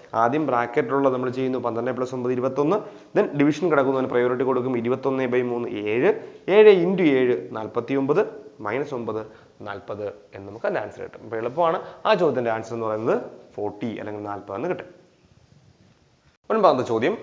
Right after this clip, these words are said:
വയസ്സുമായി ബന്ധപ്പെട്ട ചോദ്യം. നമുക്ക് അംശബന്ധം ഉപയോഗിച്ചുകൊണ്ട്, റേഷ്യോ ഉപയോഗിച്ച് നമ്മൾ എളുപ്പത്തിൽ ചെയ്യുന്ന ഒരു മെത്തേഡാണ്. പക്ഷെ നമുക്ക് ഇവിടുന്ന് ഓപ്ഷൻ ഒന്ന് ചെയ്ത് നോക്കാം നമുക്ക്. അപ്പോ നോക്കാം, നമുക്ക് എന്താ പറയുക, അച്ഛന്റെ വയസ്സ് മകന്റെ വയസ്സിന്റെ മൂന്ന് മടങ്ങാണ്. പതിനഞ്ച് വർഷം കഴിയുമ്പോൾ ഇത് ഇരട്ടിയാകും.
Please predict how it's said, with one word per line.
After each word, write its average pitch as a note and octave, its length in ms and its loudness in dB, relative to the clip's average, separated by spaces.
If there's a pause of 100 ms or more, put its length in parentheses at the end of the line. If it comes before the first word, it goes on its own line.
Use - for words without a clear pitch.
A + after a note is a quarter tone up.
(160)
വയസ്സുമായി D#3 460 4
ബന്ധപ്പെട്ട C3 360 0
ചോദ്യം. C3 360 0
നമുക്ക് C#3 220 -4
അംശബന്ധം D3 640 -2
ഉപയോഗിച്ചുകൊണ്ട്, C3+ 520 -2
റേഷ്യോ C3 320 0
ഉപയോഗിച്ച് C3 260 -4
നമ്മൾ B2+ 200 -2
എളുപ്പത്തിൽ A#2+ 380 -4
ചെയ്യുന്ന B2+ 220 -6
ഒരു B2+ 80 -4
മെത്തേഡാണ്. A#2 360 -4
പക്ഷെ F3 200 -6
നമുക്ക് F#3+ 160 -2
ഇവിടുന്ന് F#3 200 0
ഓപ്ഷൻ D#3+ 260 2
ഒന്ന് E3 120 0
ചെയ്ത് C3+ 200 0
നോക്കാം B2 260 -2
നമുക്ക്. A2+ 280 -4 (500)
അപ്പോ G#3+ 440 0
നോക്കാം, G#3 200 4
നമുക്ക് F#3 180 2
എന്താ F3+ 140 4
പറയുക, F3 160 6
അച്ഛന്റെ A3+ 340 2
വയസ്സ് F3 300 2 (100)
മകന്റെ D3 340 0
വയസ്സിന്റെ C#3 360 0
മൂന്ന് B2+ 300 -2
മടങ്ങാണ്. G2+ 380 -2 (300)
പതിനഞ്ച് C#3+ 300 0
വർഷം B2+ 300 -2
കഴിയുമ്പോൾ A2+ 380 -2
ഇത് A2 100 -4
ഇരട്ടിയാകും. A#2+ 560 0